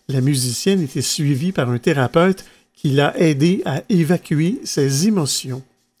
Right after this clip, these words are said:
La grande visibilité dont jouissent les vedettes dans les médias et sur les réseaux sociaux donne un large écho à leurs paroles, leur permettant de relayer efficacement des messages de sensibilisation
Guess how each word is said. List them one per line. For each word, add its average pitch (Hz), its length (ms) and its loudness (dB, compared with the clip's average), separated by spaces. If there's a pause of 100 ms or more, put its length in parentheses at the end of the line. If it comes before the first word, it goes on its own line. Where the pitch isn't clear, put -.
(600)
La 131 140 2
grande 208 400 4
visibilité 151 840 0
dont 143 200 2
jouissent 156 320 0
les 139 140 2
vedettes 135 380 2
dans 143 100 0
les 131 100 0
médias 131 460 0
et 190 60 0
sur - 180 -4
les 131 100 0
réseaux 135 300 -2
sociaux 190 440 0 (360)
donne 190 320 4
un 143 160 4
large 175 480 2
écho 160 320 0
à 151 60 2
leurs 127 180 0
paroles, 117 540 -2 (400)
leur 131 160 2
permettant 170 600 2
de 135 140 2
relayer 139 720 0 (140)
efficacement 175 760 0
des 151 120 0
messages 180 540 0 (300)
de 139 80 4
sensibilisation 147 1200 0